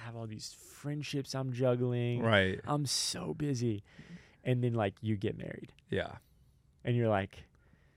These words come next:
Speaker 1: "Man, now, like, I'm trying to be intentional with my wife."
Speaker 2: Right.
Speaker 1: And just every step of the way, like, you look back and you're like, "What was I doing with that
Speaker 2: Right.
Speaker 1: time?" And I look back on my college years, but,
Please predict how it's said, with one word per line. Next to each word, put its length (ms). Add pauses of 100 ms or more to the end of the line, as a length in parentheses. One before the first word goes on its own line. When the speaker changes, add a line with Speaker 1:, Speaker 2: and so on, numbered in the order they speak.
(120)
Speaker 1:
"Man, 560
now, 300
like, 260
I'm 100
trying 240
to 60
be 140
intentional 460
with 60
my 140
wife." 480
Speaker 2:
Right. 380
Speaker 1:
And 120
just 280
every 300
step 320
of 60
the 80
way, 520 (600)
like, 300
you 160
look 240
back 280
and 60
you're 80
like, 140
"What 360
was 200
I 160
doing 540
with 100
that 180
Speaker 2:
Right. 180
Speaker 1:
time?" 240 (440)
And 320 (160)
I 140
look 300
back 460
on 480
my 120
college 420
years, 280 (680)
but, 140